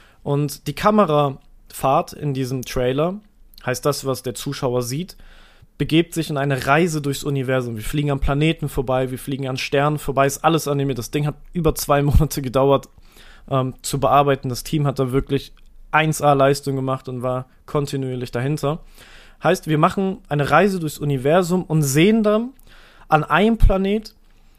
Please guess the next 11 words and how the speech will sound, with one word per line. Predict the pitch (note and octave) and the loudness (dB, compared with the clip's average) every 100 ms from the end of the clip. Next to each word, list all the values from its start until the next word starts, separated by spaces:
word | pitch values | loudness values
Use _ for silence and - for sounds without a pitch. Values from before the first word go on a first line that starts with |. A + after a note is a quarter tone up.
| - | -16
wie | C3+ D#3 E3 | -4 -2 -2
von | - E3 D#3 | -2 0 2
dem | D3 C#3+ | 2 2
Logo | D#3 G3 E3+ E3+ G#3+ - | 4 4 4 2 0 -2
das | D3 - | -4 -4
Yin | C#3+ C3 D#3+ D3 | -4 0 0 0
entsteht, | - A2 - A2+ G2+ | -4 -8 -8 -10 -6
ne, | C#3+ | -4
von | E3 A#2+ | -4 -6
Yin | B2 C3 | -6 -4
Yang, | B2+ A2 | -4 -6